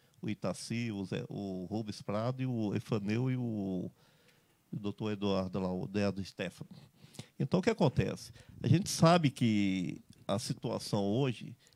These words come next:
para a Irmandade não tá boa, não tá legal. Eu sempre comento lá que, pô, fica muito difícil você me chamar, chamar a pessoa pra fazer uma parceria, a pessoa entra na tua casa e te expulsa.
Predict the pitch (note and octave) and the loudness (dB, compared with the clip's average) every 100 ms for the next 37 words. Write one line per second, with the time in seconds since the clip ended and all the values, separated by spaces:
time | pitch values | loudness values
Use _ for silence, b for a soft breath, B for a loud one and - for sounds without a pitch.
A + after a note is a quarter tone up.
0 | _ - D3+ C#3 A#2 A2 F#2+ A2+ B2 D3 | _ -2 2 2 2 0 0 0 0 -4
1 | D3+ D#3 G2 E2 - - _ _ - D3+ | -2 -2 -2 -4 -10 -20 _ _ -10 -4
2 | - F3+ A2+ F2+ A1 - b b b b | 2 2 2 0 -4 -8 b b b b
3 | b b b _ F3+ F3 D3 C#3 G3 G#3 | b b b _ -6 0 2 4 2 2
4 | - B2+ B2+ B2+ A2+ A2+ C3+ - D#3 D3 | 4 6 4 2 0 0 0 0 2 4
5 | A#2+ G#2+ G2 B2+ - B2+ B2 D3 C#3 G#3 | 4 4 2 -2 2 4 4 4 4 2
6 | D#3+ B2 C#3+ D3+ G#2+ - - - - b | 0 0 2 2 2 -4 -8 -14 -20 b
7 | b b b - - C3+ A#2+ - A#2 G#2 | b b b -8 -2 0 0 0 0 2
8 | G#2+ G#2 G2+ - - _ _ _ - - | 0 0 -2 -6 -12 _ _ _ -10 -4
9 | G#2+ G#2+ A2 G2 G#2+ G#2 G2 G#2 G2 A#2+ | 2 2 2 -2 -2 -4 -4 -4 -4 -4
10 | G2 - G2+ - G2+ A#2+ F3 G#2+ - b | -6 -4 -6 -4 -6 -2 -2 -4 -8 b
11 | b b b b - - A#2+ A#2+ B2 A2+ | b b b b -10 -2 -2 0 0 0
12 | A#2 A#2 A2 - A2+ - G#2+ A2 - A#2+ | 0 -2 -2 -2 -4 -2 -4 -4 -8 -8
13 | - - - - | -8 -8 -8 -8